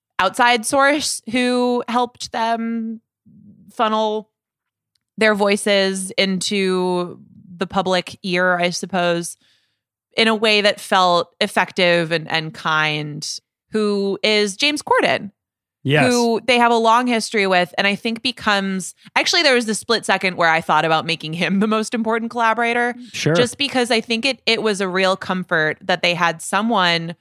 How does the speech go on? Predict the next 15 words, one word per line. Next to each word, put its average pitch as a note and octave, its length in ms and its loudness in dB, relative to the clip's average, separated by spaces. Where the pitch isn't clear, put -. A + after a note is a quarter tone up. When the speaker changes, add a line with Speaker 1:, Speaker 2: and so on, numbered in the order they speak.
Speaker 1:
who A#3 160 -2
they A3 160 4
could F3 180 -4
go A#3 280 2
do G#3+ 280 -2
big F#3 340 0
interviews G3 520 -2
with F3 240 0
and D#3 140 -8
promote D#3 400 -2
their F#3+ 160 2
stuff, D#3 680 -2
who G#3+ 380 -2
got F3+ 400 2
them E3+ 640 2